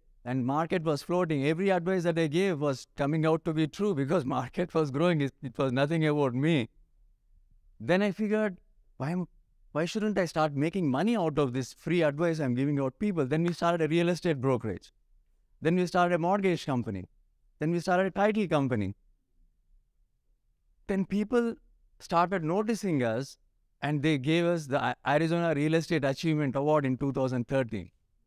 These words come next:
It was a big deal. Then I met, met somebody who is starting a hospice, who made a community difference. Then I got hooked to that. We got into the hospice business.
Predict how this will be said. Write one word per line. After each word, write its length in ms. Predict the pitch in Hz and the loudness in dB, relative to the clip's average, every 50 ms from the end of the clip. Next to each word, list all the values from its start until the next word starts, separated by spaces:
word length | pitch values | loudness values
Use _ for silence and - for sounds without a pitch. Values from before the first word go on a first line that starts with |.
| _ | _
It 100 | 143 135 | -6 -2
was 160 | 180 190 170 | 0 0 0
a 60 | 160 143 | 0 -2
big 300 | 131 175 208 180 165 160 | 0 -2 -2 -2 -2 -2
deal. 280 | 226 247 233 180 123 - _ _ _ _ _ _ _ _ _ _ | 0 0 0 0 -2 -4 _ _ _ _ _ _ _ _ _ _
Then 300 | - 220 262 277 269 247 | 2 4 4 4 4 4
I 140 | 208 214 208 | 4 2 2
met, 260 | 202 214 233 233 208 - _ _ - | 2 2 0 0 -2 -6 _ _ -4
met 240 | 156 202 233 214 | -2 -2 -2 -2
somebody 600 | - - 233 254 277 269 277 254 208 196 202 196 - _ _ _ _ | 0 0 2 2 4 4 2 2 2 0 -2 -4 -6 _ _ _ _
who 260 | _ - 220 233 240 | _ -6 -4 -2 -2
is 140 | 240 233 202 | -2 -4 -4
starting 460 | - - 202 190 196 196 214 214 202 | -4 0 2 2 2 2 2 0 0
a 60 | 190 165 | 0 0
hospice, 720 | 185 381 415 415 - - - 156 123 113 - - - _ _ _ _ _ | 2 2 2 2 0 -2 -2 -2 -2 -2 -4 -10 -18 _ _ _ _ _
who 160 | - 196 208 | -4 -2 0
made 180 | 202 202 214 208 | 0 2 2 0
a 80 | 202 | 0
community 480 | - 185 175 185 202 202 202 190 196 185 | 0 0 0 2 2 0 0 0 0 0
difference. 580 | 156 175 196 185 - 143 117 101 208 - - - _ _ _ _ _ _ _ _ _ _ _ _ _ _ _ _ _ _ | 0 0 -2 -2 -4 -4 -4 -6 -8 -10 -14 -20 _ _ _ _ _ _ _ _ _ _ _ _ _ _ _ _ _ _
Then 140 | - 180 190 | -2 0 0
I 80 | 196 190 | 2 2
got 200 | 202 208 196 139 | 4 2 2 2
hooked 240 | 170 214 196 202 - | 0 -4 -4 -2 0
to 60 | 247 | 2
that. 220 | 208 185 180 175 160 | 4 6 4 4 2
We 400 | 156 175 190 196 196 185 156 - _ _ _ - | 2 0 2 2 0 0 -2 -6 _ _ _ 0
got 200 | 131 147 160 170 | 2 4 4 4
into 160 | 185 185 190 | 2 0 0
the 100 | 180 180 160 | 0 0 2
hospice 420 | 175 190 208 - - - 151 123 | 2 2 2 2 0 -2 -2 -2
business. 540 | 107 117 107 92 101 92 98 - - - | -2 -4 -4 -4 -4 -6 -6 -10 -14 -18